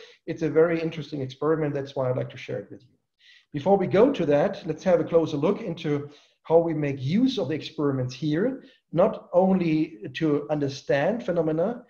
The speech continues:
and now as well, it's really aiming for supporting model development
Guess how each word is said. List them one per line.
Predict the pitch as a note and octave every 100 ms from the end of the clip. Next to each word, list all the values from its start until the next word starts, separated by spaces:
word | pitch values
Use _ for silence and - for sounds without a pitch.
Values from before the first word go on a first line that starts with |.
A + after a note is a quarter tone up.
| _ _ _ _
and | D3 D3 D3 C#3
now | C#3+ E3 A#3
as | F3 D3+
well, | D3+ D#3+ F#3 G3
it's | C#3+ C#3
really | F#3 G#3 F#3
aiming | D#3 F#3 F#3 E3+
for | - D3+ C#3 C3
supporting | C3 C3 - E3+ E3+ D3+
model | C#3 D#3+ D3
development | C3 C3 F#3 G3 G3+